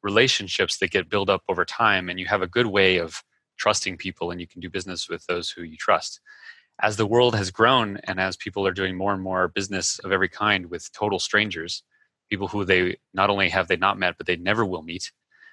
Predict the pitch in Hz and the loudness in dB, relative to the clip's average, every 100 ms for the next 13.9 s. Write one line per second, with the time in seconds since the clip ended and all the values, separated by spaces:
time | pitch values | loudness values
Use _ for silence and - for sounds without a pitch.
0 | _ _ 110 101 107 104 104 110 135 139 | _ _ -6 0 4 2 2 0 0 0
1 | 117 98 104 98 92 98 92 - - 110 | 2 2 2 0 4 4 4 0 0 0
2 | - 92 - - 95 92 85 - 95 90 | 2 -2 -2 -4 -2 -4 -12 -12 -10 -8
3 | - 92 113 95 82 107 92 78 - _ | -8 -2 0 -2 -2 0 0 -2 -20 _
4 | _ _ _ _ _ 107 101 101 110 110 | _ _ _ _ _ -8 -2 2 2 2
5 | 110 120 104 - 92 98 95 98 95 85 | 2 2 2 0 -2 2 4 4 2 -2
6 | - - _ 90 95 92 - - _ - | -8 -12 _ 0 2 2 -4 -12 _ -2
7 | 107 107 - 98 95 98 - 90 92 92 | 0 0 2 4 4 2 -4 -6 0 4
8 | 92 90 - - - - - _ _ - | 4 2 -2 -12 -20 -20 -20 _ _ -8
9 | 92 87 113 110 101 - 107 101 - - | -2 0 0 0 0 2 4 4 0 -4
10 | - - - 101 98 95 104 101 92 - | -8 -6 0 0 0 0 0 0 -2 0
11 | 92 92 85 - 95 95 95 - _ _ | 0 2 2 2 4 4 0 -10 _ _
12 | _ _ 92 90 82 107 110 - 110 107 | _ _ -4 -2 0 2 2 2 4 6
13 | 98 85 92 90 95 87 87 82 | 4 2 0 0 0 0 0 -2